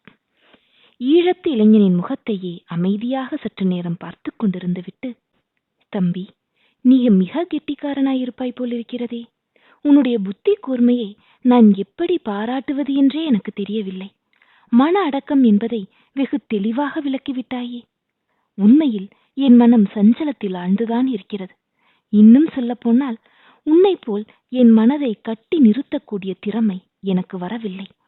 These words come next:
நான் வகிக்கும் பெரும் பொறுப்பு இருக்கிறதே, அதில் மன அடக்கம் ஓரளவுக்கு தேவை என்பது இப்பொழுதுதான் எனக்கு தெரிகிறது. தம்பி,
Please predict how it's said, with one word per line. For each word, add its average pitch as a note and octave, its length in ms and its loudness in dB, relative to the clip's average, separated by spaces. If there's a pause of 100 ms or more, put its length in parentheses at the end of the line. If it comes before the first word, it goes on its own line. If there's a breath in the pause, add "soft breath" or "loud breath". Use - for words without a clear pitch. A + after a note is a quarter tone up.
(440)
நான் F#3+ 340 0
வகிக்கும் C4+ 480 -4
பெரும் A3 380 -2
பொறுப்பு G#3+ 360 -6
இருக்கிறதே, G3+ 580 -10 (420 soft breath)
அதில் B3+ 280 -2
மன G#3 280 2
அடக்கம் G3+ 420 -6 (320 soft breath)
ஓரளவுக்கு C#4+ 800 -4
தேவை G#3+ 360 -6 (280)
என்பது G#3+ 480 2 (280)
இப்பொழுதுதான் A3 800 -4
எனக்கு G#3 360 -2
தெரிகிறது. F#3+ 520 -14 (640)
தம்பி, F#3+ 360 -2